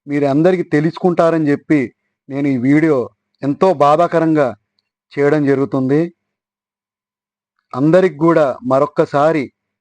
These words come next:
పేరు పేరున నా హృదయపూర్వక ధన్యవాదములు తెలుపుతూ జై హింద్, జై భారత్. Thank you friends,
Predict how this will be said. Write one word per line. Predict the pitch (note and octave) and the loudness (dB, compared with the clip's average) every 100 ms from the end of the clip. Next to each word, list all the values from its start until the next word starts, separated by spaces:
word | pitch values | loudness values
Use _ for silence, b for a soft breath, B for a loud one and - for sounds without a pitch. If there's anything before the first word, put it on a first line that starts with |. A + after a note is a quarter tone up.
| _ - | _ -8
పేరు | D3 E3 | -2 0
పేరున | E3+ D#3+ E3 E3 C3+ G#2 _ _ _ | 0 0 2 0 -2 -6 _ _ _
నా | B2+ C3+ | -2 0
హృదయపూర్వక | B2+ C#3+ D#3+ D#3+ D#3 D#3 D3+ | 2 2 2 2 0 0 0
ధన్యవాదములు | C3 B2 C3 C#3+ D3 C#3+ C3 | 0 0 0 0 0 -2 -6
తెలుపుతూ | C3 B2+ G#2+ - A2+ G#2 _ _ _ _ _ _ B2 | -4 -4 -4 -6 -6 -6 _ _ _ _ _ _ -2
జై | C#3 C#3+ | 0 0
హింద్, | D3 E3+ G3+ _ | -2 -4 -10 _
జై | A#2 B2 | -2 0
భారత్. | G#2+ G2 - _ - | 0 -6 -8 _ -4
Thank | C#3 C#3 | -2 0
you | D3+ | -2
friends, | C#3+ D#3 | -2 -4